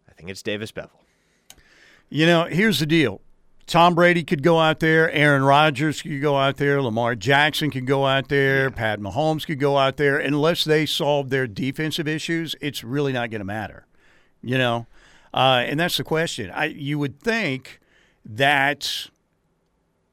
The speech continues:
Speaker 2: it couldn't get any worse, but we kinda thought that after the Kansas State game, and it did get worse. So, anyway. All right, uh, four oh five, six five one, thirty-four thirty-nine. That's four oh five, six five one, thirty-four thirty-nine.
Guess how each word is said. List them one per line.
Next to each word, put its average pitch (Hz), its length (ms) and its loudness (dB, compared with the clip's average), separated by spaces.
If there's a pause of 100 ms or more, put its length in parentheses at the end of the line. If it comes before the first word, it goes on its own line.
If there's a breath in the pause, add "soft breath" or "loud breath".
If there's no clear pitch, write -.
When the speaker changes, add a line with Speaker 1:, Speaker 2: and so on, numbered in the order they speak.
(140)
Speaker 2:
it 135 180 -8
couldn't 156 240 -2
get 143 140 2
any 131 160 0
worse, 135 480 -4
but 123 120 -8
we 135 100 -6
kinda 180 300 -4
thought 127 320 0
that 135 200 4
after 135 200 0
the 127 80 -4
Kansas 139 380 -2
State 185 280 -2
game, 104 220 -6
and 101 80 -8
it 120 160 -10
did 156 280 -2
get 110 160 -6
worse. 80 320 -14
So, 98 320 -8 (160)
anyway. 76 300 -12 (680 loud breath)
All 165 100 4
right, 156 240 6 (140)
uh, 151 500 6
four 214 260 2
oh 190 60 0
five, 143 400 4
six - 180 -2
five 139 220 2
one, 127 240 -2
thirty-four 123 480 -2
thirty-nine. 117 600 -2
That's 110 140 -4
four 131 280 -4
oh 123 80 0
five, 110 400 -2
six - 200 -6
five 107 280 -4
one, 95 280 -6 (360 soft breath)
thirty-four 120 1080 -4
thirty-nine. 87 540 -10